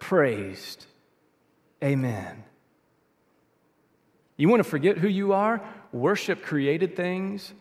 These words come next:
rather than your Creator. Just worship your God, your job, your money. E-, even this, even though it sounds good, worship your family more than God,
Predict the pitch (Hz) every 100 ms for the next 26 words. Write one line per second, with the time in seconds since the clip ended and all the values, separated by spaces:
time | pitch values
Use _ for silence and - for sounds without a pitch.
0 | _ - 131 135 123 120 113 - 104 87
1 | - - - _ _ _ _ _ _ -
2 | 262 - 196 226 208 - 139 - 113 117
3 | 82 87 - _ _ _ _ _ _ -
4 | 131 131 107 160 143 95 82 - - _
5 | _ _ _ _ 120 123 135 147 165 143
6 | 104 101 - _ _ _ _ _ _ _
7 | - - - 240 - - 208 180 160 190
8 | 117 - - - - 202 202 160 - 185
9 | 196 208 214 208 - - 131 170 - 220
10 | 208 170 131 - 156 175 185 196 180 -
11 | _ _ 110 113 127 147 170 202 180 -
12 | 139 127 127 127 151 190